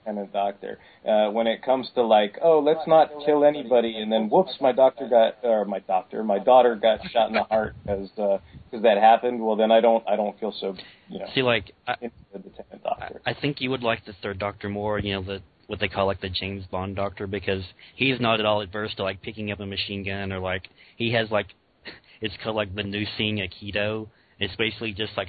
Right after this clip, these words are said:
Speaker 2: throwing a guy over his shoulder. Like, he's not above, like, picking up a machine gun or, like, you know, getting into a fist fight. So you, you would probably enjoy that a lot.
Speaker 1: Cool, cool. I, I did watch that, that, uh, whatever, whatever they showed on the Doctor Revisited thing. Like,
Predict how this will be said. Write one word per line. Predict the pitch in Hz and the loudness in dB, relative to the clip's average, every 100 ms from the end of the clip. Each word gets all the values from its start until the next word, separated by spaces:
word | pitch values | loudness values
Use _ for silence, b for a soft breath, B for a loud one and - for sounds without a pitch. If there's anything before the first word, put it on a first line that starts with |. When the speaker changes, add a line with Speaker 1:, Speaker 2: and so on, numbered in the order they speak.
| - | -6
Speaker 2:
throwing | 107 104 | -4 -4
a | |
guy | 98 101 | -4 -2
over | 104 101 95 | -4 -6 -12
his | 95 | -12
shoulder. | - 101 101 110 | -10 -8 -8 -6
Like, | 104 101 | -6 -8
he's | 117 120 | -8 -6
not | 127 113 | -2 -2
above, | 95 110 110 | 0 0 -2
like, | 104 92 | -4 -8
picking | 110 107 104 | -10 -8 -8
up | 98 | -8
a | |
machine | 92 92 98 98 | -8 -6 -6 -6
gun | 95 92 | -6 -6
or, | 92 | -6
like, | 90 90 _ b b - | -6 -8 _ b b -10
you | 95 | -4
know, | |
getting | 98 95 | -4 -4
into | 92 98 | -6 -8
a | 92 | -8
fist | - 95 - | -10 -12 -8
fight. | 92 90 87 | -6 -6 -8
So | 98 | -12
you, | 104 107 | -12 -12
you | 120 | -8
would | 139 | -6
probably | 135 117 113 | -2 -2 0
enjoy | 104 95 98 | -4 -4 -6
that | 87 90 | -6 -8
a | 87 | -8
lot. | - 50 - _ _ _ _ _ _ _ | -10 -12 -14 _ _ _ _ _ _ _
Speaker 1:
Cool, | 247 - - - | -4 -4 -10 -6
cool. | 202 117 | -4 4
I, | 113 131 131 | 6 6 6
I | 147 | 6
did | 139 185 | 6 2
watch | 151 143 147 147 - | 6 10 10 6 0
that, | 107 98 - | 0 0 -4
that, | 107 98 | -4 -2
uh, | 98 95 98 92 | -2 -2 -2 -4
whatever, | - - - - 117 113 | -10 -18 -16 -10 -6 -4
whatever | 120 113 | -4 -4
they | 107 | -6
showed | 101 110 | -4 -4
on | 104 98 | -4 -6
the | |
Doctor | 95 104 101 104 | -4 -2 -2 -8
Revisited | 92 98 104 104 101 98 | -10 -10 -8 -6 -8 -6
thing. | 101 95 101 | -6 -4 0
Like, | 101 | 0